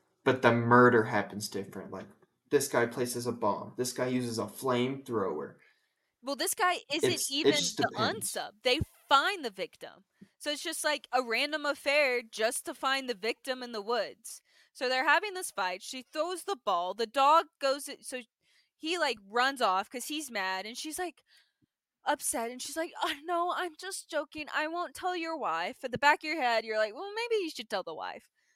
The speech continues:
Speaker 2: So she's, like, going through
Speaker 1: Mm-hmm.
Speaker 2: the woods looking for them, looking for him, and he stumbles, he,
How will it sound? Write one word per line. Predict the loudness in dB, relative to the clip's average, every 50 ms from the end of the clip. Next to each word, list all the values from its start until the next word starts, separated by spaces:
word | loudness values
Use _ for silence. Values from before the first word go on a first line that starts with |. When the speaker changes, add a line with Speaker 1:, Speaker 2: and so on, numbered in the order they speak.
| _ _ _ _ _ _ _ _ _ _ _ _
Speaker 2:
So | -10 -8
she's, | -6 -6 -6 0
like, | 2 2 2 2
going | 0 -2 0 2 2 2
through | 2 2 2
Speaker 1:
Mm-hmm. |
Speaker 2:
the | 0 0
woods | 0 2 2 2 0 -2 -4
looking | -4 -4 -4 -6 -8 -6
for | -4 -4 -2 0
them, | -2 -2 -4 -6 -8 -14 _ -20 -20 _ _ _ _ _ _ _ -20 -20 _ -8
looking | -6 -6 -4 -4 -6 -2
for | -2 -2 0
him, | 0 0 0 -2 -4 -8 -14 _ -2
and | -2 -2 -2 -4
he | -4 -4 -2 -2
stumbles, | -2 -2 4 4 4 4 4 2 -2 -2 -4 -8 -14 -16 _ _
he, | -12 -6 -4 -4 -4 -4